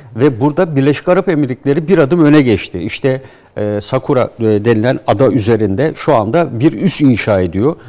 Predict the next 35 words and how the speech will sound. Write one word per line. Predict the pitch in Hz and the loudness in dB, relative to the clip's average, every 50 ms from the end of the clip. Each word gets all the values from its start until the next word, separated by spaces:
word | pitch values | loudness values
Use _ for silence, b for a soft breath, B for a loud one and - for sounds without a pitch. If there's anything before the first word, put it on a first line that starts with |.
| B B B - | B B B -4
E, | 104 107 107 98 | -4 -2 -2 -2
tam, | - 151 156 147 - - 127 | -2 -4 -4 -4 -6 -4 -2
e, | 113 113 110 - | -2 0 0 0
Aden, | - 139 123 147 127 123 113 - - | 0 0 2 2 2 2 0 -2 -2
e, | 113 110 110 110 110 110 110 107 107 104 104 101 101 | 0 2 2 2 2 2 2 2 2 0 0 -2 -4
Körfezi'nin | - - 120 107 - - 117 107 135 147 151 | -2 -2 -4 -2 -2 -4 -4 -2 0 0 2
hemen | 127 127 139 139 143 | 2 2 2 2 2
girişini | 113 110 117 110 - 135 147 143 | 0 0 0 0 2 2 2 2
kontrol | 135 - 113 104 101 101 98 95 | 2 0 -4 -2 -2 -4 -4 -2
eden, | 95 95 123 165 180 - B B B B B B | 0 0 -2 -2 -4 -8 B B B B B B
e, | 104 110 101 | -2 -2 -2
çok | - - 175 - | 0 -2 -2 0
kritik | - 143 127 113 - 196 - - | 0 -2 -2 0 -2 -2 -2 0
bir | 139 135 | 0 4
yerde. | 131 127 120 120 113 110 107 87 - B B B B B B B B B _ - | 4 6 6 4 4 2 -2 -2 -2 B B B B B B B B B _ -6
E, | 113 107 107 104 107 107 104 101 | -4 -4 -2 -2 -2 -2 -2 0
ve | 127 151 | 2 4
ayrıca | 117 135 135 139 185 147 131 160 175 185 - - - | 4 4 4 2 0 2 4 2 2 2 0 -2 0
Aden | 143 135 135 151 139 135 123 | 0 4 4 4 4 4 4
Limanı, | 117 113 113 110 107 104 92 - - | 2 2 2 2 2 0 -2 -2 -2
e, | 104 | -2
üzerinde | 107 101 - 104 101 104 117 107 101 107 101 92 | -2 0 0 -2 0 0 0 2 2 2 0 0
hakimiyeti | 78 82 95 98 98 - - 143 131 135 131 - 170 156 | 0 0 0 0 0 2 2 4 4 4 2 2 2 2
var | 170 190 185 160 | 2 0 0 -2
ve | 135 135 120 104 | -2 -2 -2 0
bunu | 110 131 143 | -2 0 0
hatta | 139 - - 147 147 143 - | -2 -2 -2 -2 -2 -2 -2
Çin'e | - - 127 139 147 135 - B B B B _ - 110 | -2 0 2 4 4 4 2 B B B B _ -6 -6
de | 107 | -6
kiralamak | 101 - - 123 117 110 113 120 123 127 127 143 151 - - | -6 -4 -6 -2 0 0 0 2 0 0 0 0 -4 -4 -8
için | 101 - - 107 101 107 | -10 -6 -4 -4 -2 -2
de | 160 202 202 B B B B | -2 -4 -4 B B B B
Çin'le | - - 180 151 135 151 151 | -2 2 2 4 4 4 4
görüşmelerini | 139 135 131 - - 151 143 135 139 139 135 147 131 | 2 0 0 0 0 0 2 4 4 4 4 4 2
de, | 120 104 | 2 0